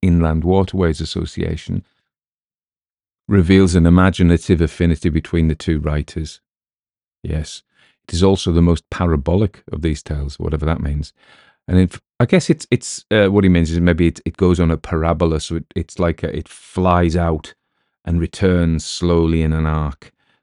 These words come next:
Perhaps it returns. I'm not sure it does return. I think it's linear, to be honest. It goes from one place and ends in a very different place. I'll say what I think about it shortly. Um, so the most pa-, an informed use of detail ensures the reader's, a primus is a,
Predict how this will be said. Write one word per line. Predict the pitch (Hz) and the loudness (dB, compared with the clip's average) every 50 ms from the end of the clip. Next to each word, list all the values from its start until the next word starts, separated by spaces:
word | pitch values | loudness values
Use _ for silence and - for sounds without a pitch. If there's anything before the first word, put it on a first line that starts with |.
| _ - | _ -20
Perhaps | - - - 110 104 - - | -14 -6 -4 -4 -4 -4 -4
it | - - - | -6 -4 -2
returns. | 90 80 - - 90 82 78 78 78 76 | -2 -4 -2 -2 -2 -2 -2 -2 -2 -2
I'm | 90 104 120 | 0 0 0
not | 113 98 | 0 -2
sure | - - 101 80 | -2 -4 -4 -4
it | 78 76 | -2 -2
does | 87 85 76 82 | -2 -2 0 -2
return. | 78 76 - - 80 76 80 | -4 -6 -6 -8 -6 -2 0
I | 87 90 | 0 -2
think | - - 87 78 - | -2 -2 -6 -6 -6
it's | 78 - - | -8 -10 -6
linear, | 78 76 76 80 82 85 85 78 71 | -6 -2 0 2 2 2 2 2 0
to | 69 - - | -4 -6 -6
be | 73 78 76 | -4 -4 -2
honest. | 73 73 71 69 - - | -2 -4 -6 -8 -10 -12
It | 78 | -8
goes | - 80 76 76 - | -6 -4 -6 -6 -6
from | - - 76 76 | -6 -8 -6 -4
one | 76 76 78 76 | -4 -4 -6 -6
place | - - 78 76 73 - | -6 -6 -6 -6 -4 -4
and | 80 | -4
ends | 76 73 73 76 76 | -2 -2 -2 -2 -2
in | 76 73 | -2 -4
a | 76 71 | -4 -2
very | 76 78 76 76 76 | -2 -2 -2 -2 -4
different | 73 80 78 _ - - 80 - | -4 -6 -6 _ -6 -8 -8 -6
place. | - 82 78 76 73 - _ _ _ _ _ _ _ _ _ _ _ _ - | -6 -6 -6 -6 -6 -10 _ _ _ _ _ _ _ _ _ _ _ _ -4
I'll | - 110 | -4 -4
say | - - 175 180 | 0 0 0 2
what | 135 98 | 4 4
I | 85 87 101 | 4 4 2
think | - - 98 78 | 2 2 0 0
about | 78 73 - 82 78 - - | 0 -2 -2 -4 -4 -6 -8
it | 76 | -12
shortly. | - - 92 90 87 - - 76 - _ _ - _ _ _ _ _ _ - | -4 -2 0 0 0 -2 -6 -10 -10 _ _ -20 _ _ _ _ _ _ 0
Um, | 107 104 104 104 104 104 101 95 - _ _ _ _ _ _ _ _ _ _ _ _ _ _ _ _ _ _ _ _ _ _ - | 2 4 6 6 6 6 6 4 4 _ _ _ _ _ _ _ _ _ _ _ _ _ _ _ _ _ _ _ _ _ _ -14
so | - - - 131 127 123 113 113 104 - | -10 0 2 4 6 6 6 4 4 2
the | 98 107 113 | 2 4 4
most | 110 117 117 107 - | 6 6 4 2 0
pa-, | - 113 | -2 -2
an | 90 104 107 107 110 104 | 0 0 0 4 4 6
informed | 113 117 123 - - 127 123 120 113 98 | 6 6 4 4 4 2 4 4 4 4
use | 110 101 - | 2 0 0
of | - 78 | -2 -2
detail | 82 95 92 90 - 95 87 87 | 2 2 2 2 2 0 0 2
ensures | 87 80 - - 92 87 80 78 | 2 0 0 0 -2 -2 0 -2
the | 90 82 | -2 -2
reader's, | 82 85 85 80 85 80 - - | 0 -2 0 0 -2 -4 -4 -8
a | - | -14
primus | - - - 117 120 131 123 101 - | -10 0 2 2 4 4 2 2 2
is | 98 87 | 2 2
a, | 85 80 76 | 4 2 2